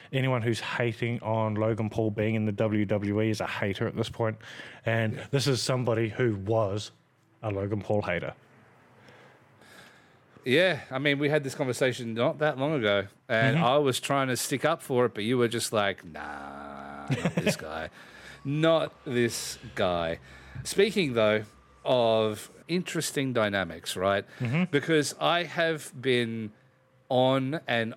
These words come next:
Speaker 2: off and on and off the Bianca Belair train for a little while,
Speaker 1: Mm-hmm.
Speaker 2: I have to say. I really like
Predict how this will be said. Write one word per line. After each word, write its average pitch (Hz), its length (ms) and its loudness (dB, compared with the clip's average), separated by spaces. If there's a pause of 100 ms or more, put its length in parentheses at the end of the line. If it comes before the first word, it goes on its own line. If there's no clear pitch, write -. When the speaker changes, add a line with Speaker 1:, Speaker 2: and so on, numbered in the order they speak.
Speaker 2:
off 104 480 0 (100)
and 92 260 -6 (100)
on 123 540 0
and 101 340 -6
off 107 400 -2
the 110 100 -2
Bianca 104 420 -2
Belair 98 540 -2
train 107 480 -2 (140)
for 113 160 -2
a 107 40 2
little 117 220 2
while, 135 280 4
Speaker 1:
Mm-hmm. 135 180 0
Speaker 2:
I - 60 6
have - 140 2
to - 80 -10
say. 135 360 0 (400)
I 120 100 2
really 131 460 4
like 120 400 2